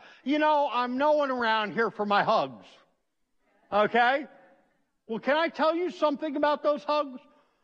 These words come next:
Those hugs are like-minded with Christ. Do you know why they're like-minded? 'Cause every time I stand there and put my arms out with a smile on my face,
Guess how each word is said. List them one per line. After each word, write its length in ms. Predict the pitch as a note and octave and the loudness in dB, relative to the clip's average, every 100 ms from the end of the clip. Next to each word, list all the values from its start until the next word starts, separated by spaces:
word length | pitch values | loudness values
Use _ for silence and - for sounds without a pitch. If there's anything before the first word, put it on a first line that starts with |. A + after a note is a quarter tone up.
| _ - | _ 2
Those 280 | E4+ E4+ | 4 4
hugs 400 | G3+ C4+ D#4+ A#3+ | 0 0 0 0
are 100 | C4+ | -2
like-minded 760 | C4 C#4 C4+ C4+ C#4 C#4 C4+ G#3+ | 0 0 -2 -4 -2 -2 -6 -8
with 180 | A#3 - | -10 -6
Christ. 520 | - D4 A3 A#2+ - - _ _ - | 0 2 0 -4 -16 -20 _ _ -6
Do 80 | F#3 | 0
you 140 | C4 C#4+ | 2 2
know 100 | C#4+ | 0
why 300 | C4+ C#4+ D4+ | 2 2 2
they're 160 | E4 | 0
like-minded? 720 | D#4+ D#4 - D#4 E4 E4 F4+ - - - | 0 -2 -4 -2 -2 -4 -6 -10 -18 -4
'Cause 200 | B3+ G3 | -2 0
every 360 | B3+ D4 F#4 | 0 0 -2
time 360 | - D4 D#4+ D#4+ | -2 -2 0 0
I 140 | C#4+ | -2
stand 460 | C4 - D4+ C#4+ B3+ | -2 -4 -2 0 0
there 260 | G#3+ F#3+ - - | 0 0 -4 -12
and 220 | - A3 - | -4 -4 2
put 240 | D4 D#4+ | 2 4
my 220 | D4+ D4+ | 2 2
arms 500 | C#4+ C#4 C#4+ C4+ G3 | 2 2 2 -2 -2
out 320 | A3+ G#3 A3+ | 2 2 0
with 140 | F3+ G3 | -4 -8
a 40 | |
smile 500 | - B3 D#4+ E4 C#4+ | -8 0 2 2 0
on 100 | A3+ | -2
my 180 | G#3+ G3 | -2 -4
face, 400 | - A3 G3 - | -2 0 -2 -4